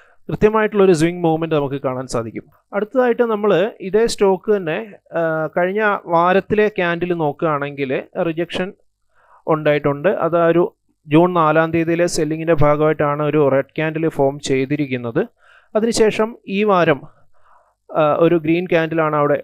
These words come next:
ഫോം ചെയ്തിരിക്കുന്നത്. സെയിം ലെവലിൽ തന്നെയാണ് അവിടെ, ആ, സപ്പോർട്ട് എടുത്തിരിക്കുന്നത്. കഴിഞ്ഞ വാരത്തിൽ റിജക്ഷൻ നേരിട്ട അതേ ലെവലിൽ തന്നെയാണ് സ്റ്റോക്ക് സപ്പോർട്ട് എടുത്തിരിക്കുന്നതെന്ന് കാണാൻ സാധിക്കും. ഇലക്ഷൻ വാരത്തിന് തൊട്ട് മുമ്പ് ബ്രേക്ക്ഔട്ട് എടുത്ത ഒരു സോണായിരുന്നു ഇത്.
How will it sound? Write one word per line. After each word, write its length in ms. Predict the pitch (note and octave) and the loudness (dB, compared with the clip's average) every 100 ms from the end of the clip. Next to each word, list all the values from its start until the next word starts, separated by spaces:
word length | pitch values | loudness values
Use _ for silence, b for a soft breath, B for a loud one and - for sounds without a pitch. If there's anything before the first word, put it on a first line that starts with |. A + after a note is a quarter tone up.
| - | -2
ഫോം 220 | D3 C#3+ | -2 -2
ചെയ്തിരിക്കുന്നത്. 720 | C#3+ C#3+ C#3 C#3 C#3 C#3 F3 | -2 -2 -2 -6 -6 -4 -4
സെയിം 440 | F#3+ F#3+ G#3+ A#3 A#3 | -2 0 0 0 2
ലെവലിൽ 380 | G3 F3+ F3 | 2 2 0
തന്നെയാണ് 300 | F3 E3+ D#3 | -2 0 -2
അവിടെ, 380 | D3+ C#3+ C#3+ C#3 - B B B - | 0 0 0 -2 -4 B B B -6
ആ, 80 | C#3+ | -4
സപ്പോർട്ട് 440 | C#3+ B2+ D3 - | -4 0 0 0
എടുത്തിരിക്കുന്നത്. 640 | B2 A#2 C3 C3 C3 D3 D3+ | -6 -6 -8 -8 -8 -6 -4
കഴിഞ്ഞ 220 | C3+ C3+ | -6 -6
വാരത്തിൽ 520 | C3+ C3 C3 D3 D#3 | -6 -6 -6 -8 -8
റിജക്ഷൻ 340 | C3+ C3 D3+ | -8 -10 -10
നേരിട്ട 260 | C#3+ C3+ C#3 | -10 -6 -2
അതേ 300 | C3+ C3+ F#3 | 0 2 4
ലെവലിൽ 400 | F#3 C#3+ C#3 C#3 | 6 4 2 -2
തന്നെയാണ് 360 | C3+ B2+ B2 - b b b | -4 -4 -6 -10 b b b
സ്റ്റോക്ക് 480 | - - B2 - D3 | -2 4 4 4 -4
സപ്പോർട്ട് 460 | - A#2+ - C#3 C3+ | -2 -2 0 0 0
എടുത്തിരിക്കുന്നതെന്ന് 680 | A#2+ C#3+ C#3 D3 C#3+ B2+ | -6 -6 -6 -6 -6 -6
കാണാൻ 300 | A#2+ A#2 A2+ | -6 -8 -8
സാധിക്കും. 400 | A2 A2+ G#2 - - _ _ _ _ _ _ _ _ _ _ _ _ _ _ _ _ _ _ _ _ - | -12 -12 -12 -16 -18 _ _ _ _ _ _ _ _ _ _ _ _ _ _ _ _ _ _ _ _ -2
ഇലക്ഷൻ 380 | D#3+ - G#3+ A3+ | 0 2 0 2
വാരത്തിന് 360 | A3 G#3+ A3+ G#3+ | 2 2 0 0
തൊട്ട് 220 | F3 - | 0 2
മുമ്പ് 480 | G#3 F3+ F3+ G3+ A#3+ | 0 0 0 0 2
ബ്രേക്ക്ഔട്ട് 440 | E3+ E3 F#3 F3+ | 0 0 0 0
എടുത്ത 240 | E3 D3+ F#3 | 0 0 0
ഒരു 120 | E3+ | 0
സോണായിരുന്നു 600 | - C#3+ D3+ D3 C#3 C#3 | 0 -2 0 -2 -4 -4
ഇത്. 220 | C3 D#3+ | -4 -4